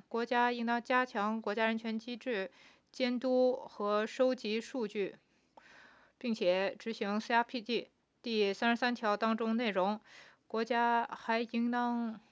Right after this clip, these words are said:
对于，呃，打击这种强制的方式，加强法律方面的能力。但是法律，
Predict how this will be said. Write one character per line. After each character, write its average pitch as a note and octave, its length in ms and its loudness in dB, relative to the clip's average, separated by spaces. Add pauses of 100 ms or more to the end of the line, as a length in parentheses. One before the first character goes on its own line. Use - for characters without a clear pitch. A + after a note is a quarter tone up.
(600)
对 A#3 240 2 (100)
于， A3 460 -4 (1700)
呃， G3+ 540 2
打 G3 160 6
击 C4 140 -2
这 C4 120 4
种 F#3+ 760 0 (160)
强 - 400 -2
制 C#4 160 2
的 F3 100 2
方 A3+ 220 -2
式， - 220 -8 (840)
加 C4+ 200 2
强 G#3+ 240 -6
法 G3 160 -4
律 A3 140 -2
方 A#3 180 -2
面 A#3 180 -2
的 F3+ 280 0
能 F#3+ 240 -4
力。 B3 220 -6 (1000)
但 B3 120 0
是 G#3 600 2
法 - 380 -4
律， F#3 680 4